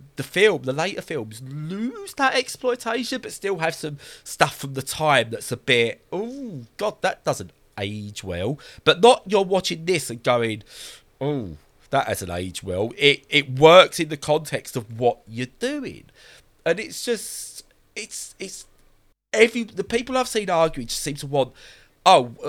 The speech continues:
I need instructions on what to do with this game. Why is it not letting me go down the path of, have I got to, have I got to click this?" Well, no, you haven't.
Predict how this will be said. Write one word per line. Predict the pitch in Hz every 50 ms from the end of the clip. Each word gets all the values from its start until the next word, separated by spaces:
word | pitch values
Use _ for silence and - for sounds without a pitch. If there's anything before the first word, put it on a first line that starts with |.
| 156 - -
I | 180 170
need | 156 175 180 175 151
instructions | 151 - - - 160 - - - - 110 98 -
on | 117 107
what | 117 123 -
to | - -
do | - - 127 120
with | 117 101 101
this | - 113 101 -
game. | - 131 123 113 95 85 80
Why | 101 113 135 139 147
is | 143
it | 156 -
not | 151 135 123 -
letting | 139 135 123 120
me | 131 127
go | - 139 120 120
down | - 127 117 113
the | 113
path | - - 120 113 107 101
of, | 120 123 - -
have | 143 151
I | 147
got | 143 156 - 143 143 -
to, | -
have | 180 196 180
I | 170 143
got | - 131 92
to | 98
click | - - - 95 - - _
this?" | 101 87 - - -
Well, | 349 339
no, | 349 427 427
you | - 170 262
haven't. | 311 294 - - - 143